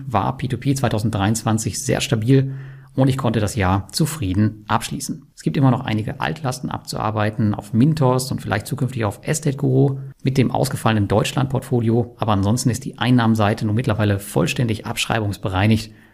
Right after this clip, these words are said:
und ich hoffe, das bleibt auch zweitausendvierundzwanzig so.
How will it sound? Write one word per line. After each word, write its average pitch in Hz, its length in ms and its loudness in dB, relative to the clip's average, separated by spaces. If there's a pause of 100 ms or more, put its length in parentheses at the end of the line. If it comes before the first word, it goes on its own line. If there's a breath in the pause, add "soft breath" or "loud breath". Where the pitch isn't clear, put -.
(120 loud breath)
und 117 100 0
ich - 140 -4
hoffe, 123 500 0
das - 200 -2
bleibt 95 280 -2
auch - 240 -2
zweitausendvierundzwanzig - 1400 -2
so. - 240 -8